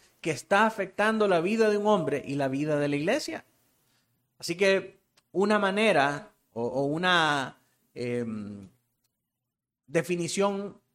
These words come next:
más ampliada del falso testimonio son los rumores o chismes.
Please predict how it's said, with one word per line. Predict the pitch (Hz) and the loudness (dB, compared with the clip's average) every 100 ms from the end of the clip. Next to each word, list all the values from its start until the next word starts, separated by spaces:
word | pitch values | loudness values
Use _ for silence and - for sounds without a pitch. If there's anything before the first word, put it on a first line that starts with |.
| _ | _
más | 135 160 196 185 | -2 2 2 2
ampliada | 180 175 175 135 117 117 120 _ _ _ - | -2 -2 0 0 0 -4 -8 _ _ _ -6
del | 131 | -4
falso | 127 180 185 185 | 0 0 0 -4
testimonio | 170 175 185 226 208 202 202 _ _ _ | -6 -6 -4 -2 -4 -8 -12 _ _ _
son | - 196 185 | -8 0 2
los | 190 170 | 4 2
rumores | 156 143 156 156 156 - - | 0 2 4 4 0 -4 -4
o | 156 | -4
chismes. | - 320 302 - - - | -2 -4 -4 -12 -16 -20